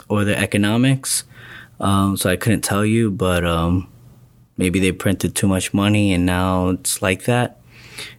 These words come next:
And many countries are like that, it's, um, you know, with the yen, you know, in Japan and things like that. Um,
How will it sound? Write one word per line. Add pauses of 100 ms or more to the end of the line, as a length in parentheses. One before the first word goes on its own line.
And
many
countries
are
like
that,
it's,
um, (360)
you
know,
with
the
yen, (540)
you
know,
in
Japan
and
things
like
that.
Um,